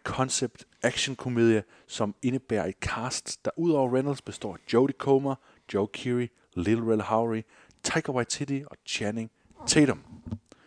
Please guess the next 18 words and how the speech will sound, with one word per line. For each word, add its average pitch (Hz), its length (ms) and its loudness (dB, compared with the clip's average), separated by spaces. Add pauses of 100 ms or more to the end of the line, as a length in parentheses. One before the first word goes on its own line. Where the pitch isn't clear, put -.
(1500)
William, 127 420 2 (760)
når 120 420 0
du 139 180 -6
ser 131 380 0 (360)
Free - 260 2
Guy, 85 240 -2 (920)
tænker 151 320 -2
du 143 240 -2 (120)
også 151 400 -2
på 135 280 0
en 110 160 -4
hel 135 140 -2
masse 110 220 -2
andre 139 180 -6
film, 135 360 -2
udover, 101 580 2
øh, 80 80 -10
den 80 140 -12